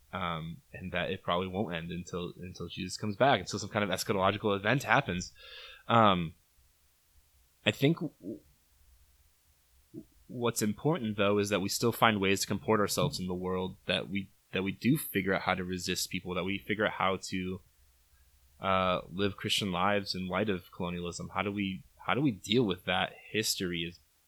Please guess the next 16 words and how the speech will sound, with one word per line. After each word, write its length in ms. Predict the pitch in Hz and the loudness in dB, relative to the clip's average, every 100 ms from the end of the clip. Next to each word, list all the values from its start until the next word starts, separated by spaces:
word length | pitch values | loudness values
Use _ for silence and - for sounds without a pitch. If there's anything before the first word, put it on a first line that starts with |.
| _ - | _ -12
like, 200 | 78 - _ - | -12 -12 _ -14
as 160 | 80 - | -14 -10
Christians? 560 | - 98 - 78 - - - | -4 -2 -2 -4 -10 -18 -12
I, 180 | - - - | -10 -10 -4
I 80 | 104 | -2
don't 260 | 101 80 | -2 -2
know. 380 | 92 127 101 90 - - - - | 2 4 4 0 -8 -20 -20 -2
It's, 300 | 117 - - | -2 -2 -6
it's 160 | - - | 0 6
so 280 | 139 165 175 - _ _ _ _ _ _ _ - | 8 8 8 -2 _ _ _ _ _ _ _ -2
uncomfortable 600 | 123 123 - 143 120 101 | 0 0 0 0 2 2
because 200 | 104 104 | 2 -2
we 80 | 104 | 4
have 180 | 117 - | 4 6
to, 200 | 131 104 | 2 2
we, 240 | 113 117 | 0 -4